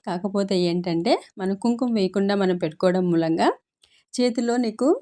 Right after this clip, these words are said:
లైన్స్ ఉంటాయి కదా, ఈ లైన్స్‌కి అంతా కూడా స్ప్రెడ్ అయిపోతుంది చేప కింద నీరులాగా. అందుకోసమే అలా కాకుండా ఉండడం కోసమే మనము ఇక్కడ కుంకుమ వేసుకున్నాము. అలాగే కుంకుమ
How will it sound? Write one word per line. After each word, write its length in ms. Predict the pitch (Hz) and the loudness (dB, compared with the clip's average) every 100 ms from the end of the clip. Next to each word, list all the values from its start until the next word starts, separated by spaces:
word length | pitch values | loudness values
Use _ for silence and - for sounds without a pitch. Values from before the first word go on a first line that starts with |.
| - _ _ - | -6 _ _ -8
లైన్స్ 340 | 190 220 269 254 | -4 0 0 0
ఉంటాయి 260 | 202 196 170 | 2 2 2
కదా, 200 | 165 262 508 | 2 0 0
ఈ 60 | 196 | 0
లైన్స్‌కి 440 | 196 196 254 269 190 | 4 4 2 2 2
అంతా 280 | 196 214 226 | 2 2 0
కూడా 240 | 202 202 | 2 0
స్ప్రెడ్ 320 | 294 - 175 196 | 0 0 2 4
అయిపోతుంది 580 | 196 190 180 170 160 - - | 2 0 0 2 4 2 -2
చేప 240 | 214 208 208 | -2 0 0
కింద 260 | 214 190 185 | 0 0 2
నీరులాగా. 600 | 180 170 175 170 165 151 - _ _ - | 4 4 4 2 2 -2 -6 _ _ -4
అందుకోసమే 580 | 180 190 208 202 196 240 330 | -2 0 -2 -2 -2 -2 -2
అలా 200 | 170 180 185 | 2 2 2
కాకుండా 460 | 180 180 208 208 | 0 0 2 2
ఉండడం 320 | 196 180 175 175 | 2 2 2 0
కోసమే 320 | 170 175 214 | -2 -2 0
మనము 240 | 214 180 247 | 2 2 2
ఇక్కడ 180 | 285 190 | 0 -2
కుంకుమ 380 | 185 180 185 190 | -2 0 2 2
వేసుకున్నాము. 640 | 175 - 170 170 160 277 - _ _ _ _ _ _ | 2 0 0 0 4 2 2 _ _ _ _ _ _
అలాగే 360 | 185 202 220 262 | -6 -4 -2 2
కుంకుమ 380 | 233 214 240 | 4 4 6